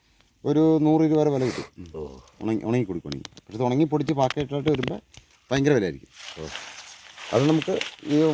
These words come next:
Speaker 1: ഒരു ഈസിയായിട്ട് ഇപ്പോൾ നമുക്ക്, ഉം, ശരിക്കും അറിയാവുന്നതിനെ പറിക്കാൻ പറ്റുള്ളൂ. മരുന്നുകൾ പറിച്ച് ആയുർവേദ കടയിൽ കൊടുക്കാൻ പറ്റുള്ളൂ. ഇല്ലാത്ത ആൾക്കാർക്കത് പറ്റത്തില്ല.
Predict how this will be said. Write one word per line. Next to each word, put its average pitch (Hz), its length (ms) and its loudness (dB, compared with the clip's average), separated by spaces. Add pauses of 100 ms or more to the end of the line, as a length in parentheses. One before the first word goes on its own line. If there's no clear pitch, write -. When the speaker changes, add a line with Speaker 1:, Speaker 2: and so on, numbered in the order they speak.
Speaker 1:
ഒരു 165 140 0
ഈസിയായിട്ട് 180 280 2
ഇപ്പോൾ 202 160 -2
നമുക്ക്, 196 180 -2 (360)
ഉം, 139 120 -6 (480)
ശരിക്കും 135 280 -12 (200)
അറിയാവുന്നതിനെ 175 500 0
പറിക്കാൻ 147 220 -2
പറ്റുള്ളൂ. 117 220 -6
മരുന്നുകൾ 107 360 -6
പറിച്ച് 92 260 -12
ആയുർവേദ 95 300 -4
കടയിൽ 95 180 -12
കൊടുക്കാൻ 85 220 -14
പറ്റുള്ളൂ. 82 240 -18 (760)
ഇല്ലാത്ത 127 280 -2
ആൾക്കാർക്കത് 113 440 -8 (1000)
പറ്റത്തില്ല. 87 300 -18